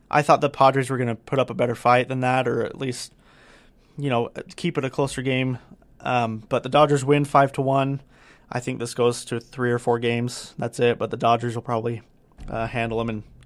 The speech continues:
I think make it to the World Series, 'cause they come up in the other National League Division Series. Uh, the Atlanta Braves and Miami Marlins played. I think the Dodgers can handle either of those two teams.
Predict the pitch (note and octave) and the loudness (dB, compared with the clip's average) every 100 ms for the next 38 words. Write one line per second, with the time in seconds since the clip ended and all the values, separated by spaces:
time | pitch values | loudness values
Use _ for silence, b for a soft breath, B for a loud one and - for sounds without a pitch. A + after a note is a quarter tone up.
0 | - - A#2+ B2 A2+ A#2 A2+ - A#2 A2+ | -12 -4 -2 -2 -2 -2 -4 -6 -4 -4
1 | A2+ - A2+ G#2+ - B B B B B | -4 -4 -4 -4 -8 B B B B B
2 | - D#3 C#3 D3 C#3+ - - - E3 D#3 | 2 4 6 4 4 -10 -20 -2 2 4
3 | - - - - B2 D3+ D#3 A#2+ - - | 2 -10 -14 -6 0 4 4 0 -6 -20
4 | _ - _ - B2 A#2+ B2 A#2+ A#2+ B2+ | _ -20 _ 0 0 0 -4 -2 -2 -2
5 | B2 A#2 - _ _ D#3 - - - C3 | -2 -6 -10 _ _ -18 -16 -10 -4 -2
6 | B2 B2+ B2 A#2+ A#2 A#2 A#2 A#2 A#2 A#2 | 0 -2 0 2 2 2 0 0 0 0
7 | B2 C#3+ C3+ B2+ C#3 C3+ B2+ B2+ C3 A#2+ | 0 0 0 2 2 2 0 0 0 0
8 | B2+ C#3+ B2+ A#2+ A#2+ A#2 A#2+ _ _ _ | 0 0 -2 -4 0 0 -2 _ _ _
9 | _ _ _ _ _ - C#3+ D#3 C3+ C3 | _ _ _ _ _ -2 0 2 6 6
10 | C3 B2+ A#2 A#2+ A#2+ C3 C3+ - C#3 C3 | 6 2 0 2 2 2 0 0 -2 0
11 | C3 C3+ C3 - B2+ C3+ C3 C3+ | 2 0 0 -4 -4 -2 -2 -4